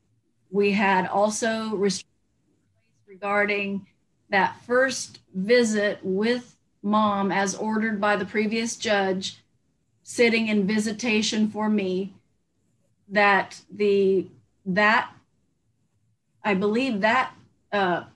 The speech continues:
portion of visitation was supervised by the grandmother. And then we are back to no orders regarding visitation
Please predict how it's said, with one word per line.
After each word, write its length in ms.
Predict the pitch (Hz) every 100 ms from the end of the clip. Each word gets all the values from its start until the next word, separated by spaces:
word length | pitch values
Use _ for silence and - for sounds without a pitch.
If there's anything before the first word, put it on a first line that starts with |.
| _ -
portion 480 | 247 247 240 214
of 360 | 208 202 196 190
visitation 680 | 190 220 208 240 214 214 214
was 180 | 185 185
supervised 640 | 247 226 220 214 202 185
by 480 | 196 196 196 196 196
the 100 | 190
grandmother. 800 | 185 208 208 202 180 165 185 240 - _ _ _ _ _ _ _ _ _ _ _ _ _ _ -
And 240 | 214 196
then 580 | 220 226 208 208 220 214 - -
we 260 | 208 214
are 160 | 208 196
back 420 | 185 214 220 -
to 420 | - 226 214 202 208 _ _ _ _ _ _ _ _ 214
no 140 | 226
orders 760 | 247 226 208 196 196 202 202 -
regarding 840 | 180 190 202 196 208 214 220 226 -
visitation 920 | 202 214 247 247 220 202 202 202 208